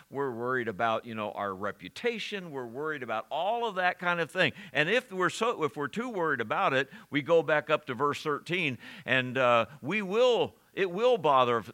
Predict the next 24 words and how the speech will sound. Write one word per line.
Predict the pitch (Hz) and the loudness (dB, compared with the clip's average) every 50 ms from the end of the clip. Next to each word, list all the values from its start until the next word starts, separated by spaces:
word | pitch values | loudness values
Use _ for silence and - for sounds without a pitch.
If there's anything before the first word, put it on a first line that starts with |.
| _ - | _ -4
if | 127 120 - - | -4 -4 -2 0
people | 151 147 - 120 113 | -2 0 0 -2 -2
think | - 127 117 104 - | 0 0 0 0 0
we're | 110 98 | -4 -6
crazy. | - - 139 120 95 87 73 82 - - - - - - - _ _ _ - | -2 0 0 2 2 0 -2 -6 -10 -12 -14 -16 -18 -20 -20 _ _ _ -18
<laughs> | 120 - - _ _ _ _ _ _ _ _ _ _ _ _ _ _ _ _ _ _ _ _ _ _ _ _ _ _ _ _ - _ _ _ _ - | -18 -18 -18 _ _ _ _ _ _ _ _ _ _ _ _ _ _ _ _ _ _ _ _ _ _ _ _ _ _ _ _ -20 _ _ _ _ 0
But | - 156 143 | 2 4 4
we | 143 151 | 4 2
shouldn't | 139 - - 160 127 120 104 | 0 0 -2 -4 -4 -4 -4
think | - 113 107 92 82 | -2 -2 -2 -2 -4
that. | - 67 62 55 - _ _ _ _ _ - - _ _ _ _ _ _ _ _ _ _ _ - | -8 -14 -16 -18 -20 _ _ _ _ _ -20 -20 _ _ _ _ _ _ _ _ _ _ _ -2
I | 123 143 | 0 0
went | 143 131 123 | 0 0 0
out, | 117 117 107 - - | 0 0 -2 -2 -2
I | 120 131 143 | 0 0 0
went | 127 120 113 | 2 0 -2
out | 107 82 | -2 -2
yesterday | 95 113 110 - - 117 117 | -2 -4 -6 -4 -4 -2 -2
and | 117 101 98 98 - _ _ | -2 -2 -4 -8 -14 _ _
shoveled | - - - 151 147 156 156 139 | -8 0 2 2 2 2 0 -2
my, | 127 117 117 113 113 - _ | 0 0 0 0 -2 -6 _
my | 117 107 110 110 | -6 -4 -2 -2
neighbor's | 107 107 110 117 110 110 104 92 | -2 -2 -2 -4 -4 -6 -8 -8
driveway. | - - 82 73 73 71 - 62 57 - | -6 -6 -4 -4 -4 -6 -8 -14 -18 -18